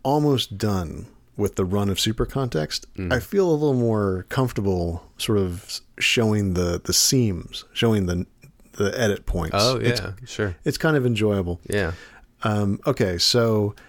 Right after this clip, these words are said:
Speaker 1: In Cold Blood was about how people could do something awful, whereas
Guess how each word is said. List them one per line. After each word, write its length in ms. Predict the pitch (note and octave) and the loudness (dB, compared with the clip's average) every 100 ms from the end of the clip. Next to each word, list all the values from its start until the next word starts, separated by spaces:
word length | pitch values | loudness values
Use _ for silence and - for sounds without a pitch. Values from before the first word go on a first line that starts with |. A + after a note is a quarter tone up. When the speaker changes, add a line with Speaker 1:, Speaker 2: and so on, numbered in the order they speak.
| - _ _ _ _ _ | -20 _ _ _ _ _
Speaker 1:
In 180 | E3 E3 | 4 4
Cold 320 | - D3+ C3 | 4 2 2
Blood 260 | A2 C3 A#2 | 2 2 4
was 140 | G#2+ | 2
about 540 | G#2+ G#2 G2+ G#2 - - - | 2 2 2 0 -6 -16 -4
how 720 | - A#2+ G#2+ G#2 G2+ G2+ - | 0 2 2 2 0 -2 -4
people 260 | - B2 A2 | 0 0 0
could 220 | - G2 | -2 -2
do 120 | A2+ | 0
something 300 | G#2+ G2+ F#2+ F#2+ _ | 0 0 -2 -4 _
awful, 640 | B2 C3 B2 D#2+ D#2 F2+ - _ - | -2 -2 -2 -4 -4 -4 -12 _ 0
whereas 880 | G#2+ G#2 G#2 G#2 G2+ G2+ F#2+ - | 2 0 0 0 2 0 0 -2